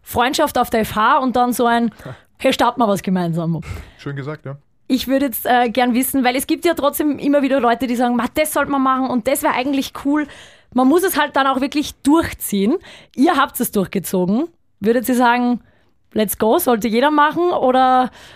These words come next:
Speaker 1: wie, wie war das für euch, das zu starten?
Speaker 2: Du, also ich würd sagen, jeder, der eine Idee hat, der soll's durchziehen, der soll's machen. Keine Angst davor haben zu scheitern,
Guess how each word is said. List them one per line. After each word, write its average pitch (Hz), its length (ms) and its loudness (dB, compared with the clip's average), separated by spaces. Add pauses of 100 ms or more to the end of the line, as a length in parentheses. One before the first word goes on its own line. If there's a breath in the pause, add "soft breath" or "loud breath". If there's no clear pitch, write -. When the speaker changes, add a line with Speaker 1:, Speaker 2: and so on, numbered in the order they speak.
(120 loud breath)
Speaker 1:
wie, 233 220 2
wie 247 140 2
war 240 120 4
das 254 160 -2
für 254 120 0
euch, 202 280 0
das - 180 -6
zu 190 100 -4
starten? 156 440 -6 (640)
Speaker 2:
Du, 147 120 -2
also 135 220 -4
ich 151 120 -12
würd 143 140 -6 (160)
sagen, 139 240 -6
jeder, 143 380 -4
der 143 100 -4
eine 135 140 -4
Idee 135 320 -4
hat, 139 180 -4
der 139 100 -4
soll's 131 320 -6
durchziehen, 143 420 -6
der 127 100 -6
soll's 131 240 -8
machen. 123 360 -6
Keine 127 280 -4
Angst 139 260 -6
davor 135 220 -6
haben 131 100 -6
zu 127 140 -8
scheitern, 175 480 -4